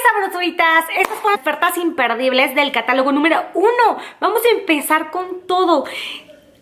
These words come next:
Ay, se me olvidaba. Ahorita, si tú eres nuevo, o sea, está padrísimo, porque vas a poder entrar a Oriflame ganándote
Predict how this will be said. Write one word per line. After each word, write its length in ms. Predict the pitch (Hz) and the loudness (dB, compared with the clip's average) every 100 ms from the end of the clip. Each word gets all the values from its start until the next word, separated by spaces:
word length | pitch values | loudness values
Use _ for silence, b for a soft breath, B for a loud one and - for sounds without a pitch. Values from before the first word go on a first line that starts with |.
| _ | _
Ay, 120 | - 392 | -4 2
se 120 | 403 | 2
me 80 | 359 | 4
olvidaba. 520 | 302 339 359 311 - B _ _ | 4 4 2 0 -4 B _ _
Ahorita, 440 | 294 320 349 - 427 - 302 | -2 -2 -4 -2 -2 -2 -6
si 180 | - | -6
tú 140 | - 359 | -2 2
eres 220 | 427 440 370 | 2 4 2
nuevo, 480 | 349 277 226 226 - - | 2 2 0 -2 -8 -14
o 80 | 262 | -8
sea, 100 | 294 | -4
está 280 | 330 349 349 | -2 -2 0
padrísimo, 800 | 349 339 330 403 381 302 214 B B B | 0 0 -2 -4 -4 -4 -4 B B B
porque 220 | - 277 320 | -6 0 2
vas 140 | 330 | 2
a 80 | 440 | -2
poder 260 | 320 302 294 | 0 2 2
entrar 280 | 311 277 269 | 2 2 4
a 120 | 294 | 2
Oriflame 640 | 262 - 220 196 214 262 - | 0 -4 -4 -2 -4 -10 -8
ganándote 720 | 262 277 330 392 403 359 - | -4 -2 -2 -2 -2 -2 -2